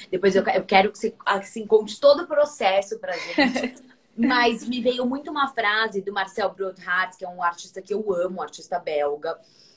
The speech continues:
Speaker 1: que
Speaker 2: Uhum.
Speaker 1: ele, enfim, que ele era poeta, e ele criou o próprio museu dele, né? O Museu de Arte Moderna pro Departamento das Águias. E ele fala que pra você começar um museu, você só,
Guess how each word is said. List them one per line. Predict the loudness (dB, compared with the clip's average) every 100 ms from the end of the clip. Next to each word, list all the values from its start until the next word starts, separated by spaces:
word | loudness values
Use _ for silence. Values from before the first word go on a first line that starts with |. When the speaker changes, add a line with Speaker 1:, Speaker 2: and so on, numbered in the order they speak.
| -12
Speaker 1:
que | -6 2
Speaker 2:
Uhum. | 2
Speaker 1:
ele, | 2
enfim, | -4 -4 -4 -4
que | -2
ele | 2
era | 2
poeta, | 2 4 4 4 4 2 0 -2 0 0 0 -2
e | -2 -2 2
ele | 4 4
criou | 2 2 4 4
o |
próprio | 2 0 0 -4
museu | -8 -10 -10
dele, | -8 -8 -8 -10
né? | -4 -4 -4 -16 _
O | -2
Museu | 0 6 6
de | 8
Arte | 8 8 4 -8
Moderna | -8 -4 0 0 -2 -6 -8 _ _
pro | -6 0 0
Departamento | 2 0 2 0 0 -4 -4 -6
das | -2 0 2
Águias. | 2 0 -2 -8 -14 -14 -16 _ -20 _
E | -2
ele | -2 -2
fala | -6 -4 -2
que | -4
pra | -6
você | -6 -8 -8
começar | -6 -4 -4
um | -4
museu, | -4 2 4 4
você | 0 -2
só, | -2 -4